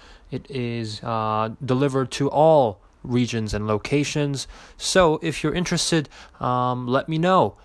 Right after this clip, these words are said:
And, and you can buy the book. If you've bought the book and you're a fan of the podcast, uh, please feel free to send me a message of what you thought about the book, and I'll feature your question or comment on the podcast.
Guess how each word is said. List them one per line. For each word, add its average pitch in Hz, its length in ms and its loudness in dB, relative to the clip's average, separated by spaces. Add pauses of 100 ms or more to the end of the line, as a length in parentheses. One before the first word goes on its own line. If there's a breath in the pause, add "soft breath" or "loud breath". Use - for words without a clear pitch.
(140)
And, 127 500 -2 (440 loud breath)
and 120 200 -6
you 123 100 -4
can 123 180 -6
buy 120 180 2
the 120 80 -6
book. 185 420 -2 (300 soft breath)
If - 180 -6
you've 123 200 -8
bought 180 260 4
the 160 80 -2
book 127 380 0
and 156 240 0
you're 135 140 4
a 120 40 2
fan 127 280 0
of 113 100 -2
the 117 60 -4
podcast, 131 840 2 (400 loud breath)
uh, 123 220 -4 (240)
please 175 280 0
feel 170 240 0
free 170 320 -2
to - 240 -4
send 135 420 -2
me 127 140 -2
a 117 80 0
message 156 720 0 (320 loud breath)
of 120 320 2 (140)
what 139 200 2
you 131 120 -2
thought 139 300 2
about 170 220 0
the 180 80 -4
book, 202 340 0 (280 loud breath)
and 131 160 0
I'll 139 140 2
feature 175 360 -4
your 147 200 0
question 180 640 -2
or 151 200 0
comment 156 600 0 (180 loud breath)
on 117 220 2
the 143 80 4
podcast. - 760 0